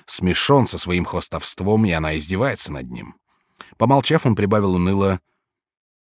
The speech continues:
«Ну, конечно, я понимаю. Но они не могут восхищаться вами больше, чем я».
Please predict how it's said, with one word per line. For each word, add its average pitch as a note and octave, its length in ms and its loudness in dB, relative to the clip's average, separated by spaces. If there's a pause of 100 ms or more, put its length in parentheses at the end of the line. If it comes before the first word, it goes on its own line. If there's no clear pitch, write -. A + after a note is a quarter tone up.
(140)
«Ну, A#2+ 180 4
конечно, B2+ 440 0
я F2+ 140 2
понимаю. F#2+ 520 0 (500)
Но C3 140 6
они C#3 160 8
не C#3 80 8
могут C3+ 300 4
восхищаться A2 680 -2
вами E2+ 220 -2
больше, E2+ 400 -4
чем F2 240 -4
я». E2 240 -6